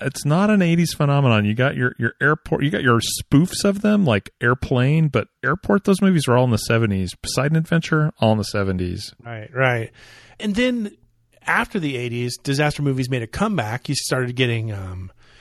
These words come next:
Speaker 2: Castaway. Uh, there was a Poseidon remake. There
Speaker 1: Yeah.
Speaker 2: was, you know, uh, twenty-one
Speaker 1: Stuff like,
Speaker 2: twenty twelve.
Speaker 1: yeah, The Day After, or what is it? The, the Next Tomorrow, when the climate
Speaker 2: Day
Speaker 1: changes
Speaker 2: After
Speaker 1: overnight. And
Speaker 2: Tomorrow. Oh, man.
Speaker 1: whatever it's called. Yeah.
Speaker 2: We're, we're,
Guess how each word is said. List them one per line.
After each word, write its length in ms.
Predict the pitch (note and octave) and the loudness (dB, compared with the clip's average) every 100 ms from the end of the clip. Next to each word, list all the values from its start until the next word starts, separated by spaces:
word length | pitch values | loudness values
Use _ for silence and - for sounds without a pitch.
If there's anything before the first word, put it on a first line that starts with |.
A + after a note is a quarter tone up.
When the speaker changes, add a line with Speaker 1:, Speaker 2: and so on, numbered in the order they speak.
| - - - _ | -20 -20 -20 _
Speaker 2:
Castaway. 1120 | - C#3+ C#3 - D#3+ C3+ C3 B2+ B2 B2 B2 A#2+ - - _ - | -4 0 0 0 0 0 2 2 0 -2 -4 -6 -16 -20 _ -14
Uh, 180 | A2 | -10
there 60 | A2 | -8
was 120 | A2+ | -6
a 40 | A2+ | -2
Poseidon 560 | - - C3 B2 A2+ | 0 2 0 0 -2
remake. 800 | A#2 C3+ C3 B2+ B2 B2 - - - - - - - | 2 2 4 4 2 0 -4 -20 -20 -20 -20 -20 -2
There 240 | G#2+ G2+ | 4 6
Speaker 1:
Yeah. 80 | G#2 G#2+ | 6 6
Speaker 2:
was, 80 | G#2+ | 4
you 80 | C#3+ | 2
know, 320 | B2 A2+ A2+ | 0 0 -4
uh, 240 | G#2+ G#2+ G2+ | -8 -12 -6
twenty-one 520 | - - C#3 C3+ B2 | -4 0 0 2 0
Speaker 1:
Stuff 180 | A#2+ B2 | 0 2
like, 200 | A2+ A2 - - - - | 2 0 -2 -18 -16 -14
Speaker 2:
twenty 240 | - C#3+ | -10 -4
twelve. 180 | G#2 G2 | -2 2
Speaker 1:
yeah, 160 | B2+ B2+ | 4 4
The 40 | B2+ | 4
Day 180 | A2 | 2
After, 420 | G#2 G#2 G#2 - G#2+ | 2 2 -2 -2 0
or 280 | G2+ G2 | 0 0
what 140 | G2 G#2 | 0 0
is 100 | G#2 | 0
it? 140 | G#2 | -2
The, 140 | - G2 _ | -2 -6 _
the 120 | - | -4
Next 380 | G2 G2+ - - | 0 -2 -4 -12
Tomorrow, 520 | - G#2 G2+ G#2 G2+ | -4 0 4 4 6
when 280 | G2+ G2+ G2 | 6 4 2
the 120 | G2 | 0
climate 400 | F#2+ - G#2 G2+ | -2 -2 0 0
Speaker 2:
Day 60 | G2+ | -2
Speaker 1:
changes 260 | G#2+ G2+ C3 | 0 2 2
Speaker 2:
After 140 | G2+ G#2 | 2 2
Speaker 1:
overnight. 140 | G2+ | 2
And 80 | G#2 | 0
Speaker 2:
Tomorrow. 800 | - A#2 A#2 A#2 A#2 A#2 A#2 B2 | 0 0 2 2 0 -2 -6 -10
Oh, 0 | |
man. 200 | D#3+ D3 - | -12 -12 -6
Speaker 1:
whatever 320 | C3 G2+ G2 | -2 0 0
it's 100 | F#2+ | -2
called. 340 | - G2+ G2 G2 - - | -2 -2 -2 -4 -10 -4
Yeah. 120 | G2+ | 2
Speaker 2:
We're, 120 | F#3 F#3 | 2 2
we're, 160 | G3+ | -10